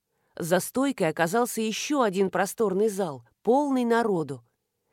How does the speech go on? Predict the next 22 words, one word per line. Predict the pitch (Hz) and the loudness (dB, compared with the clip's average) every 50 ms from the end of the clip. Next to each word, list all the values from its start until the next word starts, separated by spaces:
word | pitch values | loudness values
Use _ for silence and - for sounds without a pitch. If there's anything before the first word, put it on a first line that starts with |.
| _ _ _ - - _ _ | _ _ _ -20 -20 _ _
Юноша | 165 143 143 196 196 185 170 - - 175 | -8 -2 0 2 2 2 0 0 -4 -4
повёл | - 180 175 170 185 180 175 | -4 -2 -2 0 0 0 0
Василису | 165 160 165 - - 175 170 170 160 - 160 151 | -2 -2 -4 -4 -4 -2 -2 -2 -4 -4 -8 -6
дальше — | 151 151 185 220 247 247 208 - - 160 - - _ _ _ _ _ - | -4 -2 0 0 0 -2 -4 -6 -8 -10 -12 -14 _ _ _ _ _ 2
мимо | 214 240 233 214 202 | 2 4 4 4 4
лестницы, | 208 220 254 277 - - 233 185 - - 180 | 4 2 0 0 0 -2 -4 -4 -2 -2 -2
ведущей | 180 190 175 196 226 208 - - 214 | 0 0 0 0 0 -2 -2 -2 0
на | 196 190 | 0 0
второй | 190 - - 190 190 190 180 165 | 0 0 -2 0 0 2 2 0
этаж, | 160 - 220 240 269 254 - - - _ _ _ _ _ _ - | 0 0 -2 -2 -2 -2 -4 -8 -14 _ _ _ _ _ _ -14
к | 175 160 | -14 -10
двери | 143 170 165 180 220 247 254 254 | -6 -4 -2 0 0 0 0 -2
в | 240 - | -4 -4
конце | - 202 185 190 - - 220 214 | -4 -2 -2 -2 0 0 0 0
помещения. | - 208 208 220 214 - - - 202 196 165 151 151 143 139 139 - _ _ _ _ _ _ _ _ _ _ _ _ _ _ _ _ _ _ _ _ _ _ _ _ _ _ _ _ _ _ _ _ _ _ _ _ _ _ | 0 0 0 0 -2 -2 -4 -2 -2 0 0 0 -4 -6 -8 -12 -16 _ _ _ _ _ _ _ _ _ _ _ _ _ _ _ _ _ _ _ _ _ _ _ _ _ _ _ _ _ _ _ _ _ _ _ _ _ _
Краем | - 208 233 262 269 269 254 240 240 | -2 2 2 4 4 4 2 0 0
глаза | 214 226 240 277 311 330 285 196 185 151 | 0 0 2 2 2 0 0 -2 -2 -2
Василиса | 165 185 - - 247 254 269 - - 226 | -2 -2 -2 -2 -2 -2 -4 -4 -4 -4
заметила, | 202 202 220 226 254 311 339 - - 175 151 135 120 - - - - _ _ | -2 -2 -2 -2 -2 -2 -4 -4 -6 -6 -8 -8 -10 -12 -18 -20 -20 _ _
как | - 240 - - | -4 -2 -2 -2
из-за | 240 196 180 196 240 | -2 -2 0 0 -2
стола | - - - 233 214 233 269 311 330 | -2 0 0 0 0 2 2 0 0